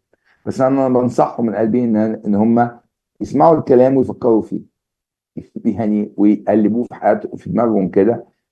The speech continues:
ويشوفوه ماشي معاهم ولا لأ. لأن هم الوهلة الأولى عادة هم ما بيحبوش نهائي، مريض السكر من النوع الأول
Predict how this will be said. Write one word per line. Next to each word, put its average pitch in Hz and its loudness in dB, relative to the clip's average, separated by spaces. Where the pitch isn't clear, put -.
ويشوفوه 104 2
ماشي 123 -2
معاهم 113 0
ولا 92 -4
لأ. 98 -8
لأن 107 4
هم 131 4
الوهلة 135 8
الأولى 139 6
عادة 123 2
هم 127 -2
ما 123 -4
بيحبوش 120 -4
نهائي، 110 -4
مريض 113 0
السكر - -2
من 110 -2
النوع 110 2
الأول 117 4